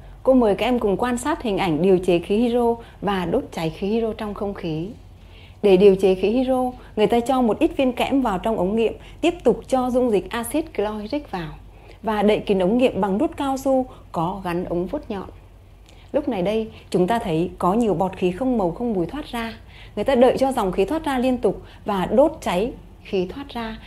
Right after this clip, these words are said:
sẽ thấy khí thoát ra cháy được với ngọn lửa màu xanh nhạt, mờ, kèm theo tiếng nổ nhỏ. Đấy chính là khí hydro.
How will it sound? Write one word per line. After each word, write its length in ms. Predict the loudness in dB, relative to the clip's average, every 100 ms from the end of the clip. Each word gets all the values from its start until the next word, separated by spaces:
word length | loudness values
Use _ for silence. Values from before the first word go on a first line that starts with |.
| -16
sẽ 160 | -6 -4
thấy 200 | -2 -2
khí 180 | 0 -2
thoát 220 | -2 -6
ra 180 | -4 -6
cháy 240 | -4 0
được 200 | 2 0
với 140 | 0 -2
ngọn 220 | -2 -2
lửa 160 | -2 0
màu 240 | -2 -4
xanh 280 | -6 -6 -4
nhạt, 240 | -4 -6 -10 -20 -12 -6
mờ, 360 | -2 0 -2 -6 -16 -8
kèm 240 | -6 -4
theo 140 | -4
tiếng 240 | -2 -2 -2
nổ 100 | -4
nhỏ. 360 | -4 -8 -10 -16 -10
Đấy 160 | -4 -4
chính 200 | -2 -4
là 120 | -4 -8
khí 160 | -8
hydro. 420 | -6 -6 -6 -10